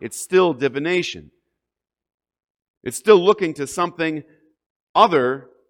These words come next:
than God. And our, the temptation is to trust in them because we want some answers, we want some assurance, we want some instruction, or we want some testimony about our lives right here and right now.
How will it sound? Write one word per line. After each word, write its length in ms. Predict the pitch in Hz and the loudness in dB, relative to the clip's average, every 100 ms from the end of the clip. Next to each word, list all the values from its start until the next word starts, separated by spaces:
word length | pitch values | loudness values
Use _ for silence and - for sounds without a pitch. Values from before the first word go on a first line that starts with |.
| _ _ _ _ _ _ _ - | _ _ _ _ _ _ _ -6
than 220 | 135 147 | -2 0
God. 360 | 160 196 104 - _ _ _ _ _ _ _ _ _ _ _ _ _ _ _ _ - | 0 0 0 -6 _ _ _ _ _ _ _ _ _ _ _ _ _ _ _ _ -4
And 100 | 139 | 0
our, 160 | 147 143 | 0 0
the 220 | 131 139 | -2 -2
temptation 560 | 160 165 180 220 - | -2 0 2 2 0
is 140 | 156 143 | -6 -6
to 100 | 131 | -10
trust 400 | - 196 220 170 | 2 2 2 -2
in 120 | 123 | -4
them 180 | 123 165 | -4 -6
because 320 | 208 196 190 | -6 -4 -4
we 100 | 240 | -4
want 260 | 233 226 233 | 0 0 0
some 160 | 240 - | -4 -4
answers, 460 | 233 247 147 123 | -4 -4 -6 -4
we 100 | 160 | 0
want 240 | 175 180 - | 2 2 0
some 160 | 196 | -4
assurance, 600 | 190 - 220 226 151 120 | -4 -2 0 0 -2 -4
we 120 | 151 | -4
want 240 | 175 185 180 | 0 0 0
some 180 | 190 180 | -4 -6
instruction, 720 | - - 247 233 - 165 107 _ - | -8 -6 -2 -2 -4 -8 -8 _ -4
or 180 | 170 185 | 0 2
we 80 | 185 | 4
want 220 | 190 185 | 4 2
some 180 | 180 165 | -8 -6
testimony 840 | 220 240 - 160 139 135 135 180 _ _ _ _ - | -2 -2 -4 -4 -2 -2 -4 -6 _ _ _ _ -2
about 280 | 143 147 | 4 6
our 100 | 147 | 6
lives 480 | 151 202 156 135 135 | 4 4 4 2 0
right 180 | 147 147 | -2 -2
here 360 | - 170 143 135 | -2 -2 0 0
and 160 | 120 | 0
right 220 | 123 113 | -2 -2
now. 480 | 139 147 123 85 76 | 0 0 0 -2 -12